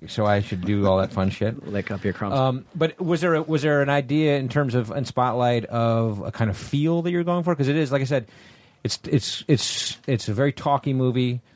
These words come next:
Speaker 1: There's a lot of walking and talking in that movie. There's a lot of, um, for me, I felt like you guys intentionally stayed in two shots here and there, uh, for conversational reasons. Like, there are a lot, there are plenty of times where you probably an instinct to jump into coverage, but you didn't jump into coverage.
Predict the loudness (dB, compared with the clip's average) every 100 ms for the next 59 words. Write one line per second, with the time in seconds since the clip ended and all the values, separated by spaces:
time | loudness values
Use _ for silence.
0 | -6 0 2 2 2 0 0 0 0 2
1 | 0 0 -4 -4 -4 -2 0 -2 0 -2
2 | -4 -10 -20 -20 -2 2 4 4 4 4
3 | 2 0 0 2 4 4 2 -2 -6 -18
4 | -20 _ _ _ _ -20 -20 -10 0 2
5 | 4 4 4 2 0 -2 2 0 2 0
6 | 2 0 0 2 2 2 -2 0 0 0
7 | 0 0 0 2 2 2 -2 0 0 2
8 | 2 0 0 -4 0 2 2 2 2 2
9 | 0 -4 -6 -4 -2 -2 -4 -4 -2 0
10 | 2 0 0 0 0 2 2 2 2 4
11 | 4 2 0 0 2 2 2 0 2 4
12 | 2 2 2 2 2 -2 -6 -20 -20 -20
13 | -20 -4 0 2 2 0 -4 0 2 2
14 | 2 2 2 0 -2 2 0 2 0 0
15 | 0 0 2 -2 -4 -12